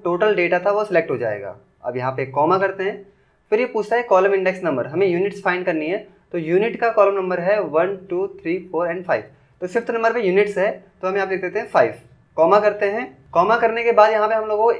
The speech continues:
exact match करना है, तो exact match के लिए आप यहाँ पे ज़ीरो भी apply कर सकते हैं। आप bracket को close कीजिए और जैसे आप यहाँ पे एंटर press करेंगे तो आपका answer निकल जाएगा कि pencil की ninety sale यहाँ पे हुई है पाँच तारीख के अंदर। तो अगर देखा जाए यहाँ पे data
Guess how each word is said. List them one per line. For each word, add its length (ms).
exact 360
match 160
करना 180
है, 80
तो 100
exact 420
match 240
के 120
लिए 180
आप 280
यहाँ 140
पे 100
ज़ीरो 260
भी 180
apply 280
कर 140
सकते 260
हैं। 200
आप 160
bracket 280
को 80
close 300
कीजिए 300
और 60
जैसे 240
आप 100
यहाँ 120
पे 100
एंटर 320
press 200
करेंगे 260
तो 80
आपका 220
answer 220
निकल 200
जाएगा 240
कि 160
pencil 360
की 160
ninety 400
sale 200
यहाँ 120
पे 80
हुई 260
है 140
पाँच 240
तारीख 200
के 80
अंदर। 300
तो 60
अगर 140
देखा 240
जाए 160
यहाँ 140
पे 100
data 300